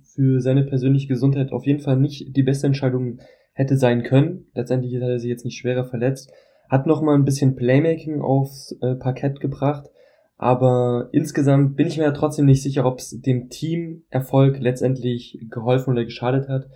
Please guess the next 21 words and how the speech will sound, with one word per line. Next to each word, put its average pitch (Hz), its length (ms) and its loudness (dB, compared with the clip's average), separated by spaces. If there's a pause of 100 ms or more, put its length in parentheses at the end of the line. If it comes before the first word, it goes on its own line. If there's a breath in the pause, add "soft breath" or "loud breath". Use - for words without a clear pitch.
(300 soft breath)
Wenn 120 100 -2
man 120 220 -2
sieht, 131 140 0
er 120 100 -2
hat 120 80 -10
nicht 131 140 0
mal 123 140 2
zwanzig 135 380 -6
Prozent 127 420 -6
von, 113 560 -8
äh, 110 440 -8
der 110 200 -6
Dreilinie 143 500 0
getroffen, 139 580 -2 (340 loud breath)
obwohl 120 280 0
das 120 340 -2 (500)
wirklich, 113 640 -8
äh, 113 340 -6 (140)
die 113 360 -10
Würfe 123 400 -2
waren, 117 380 -6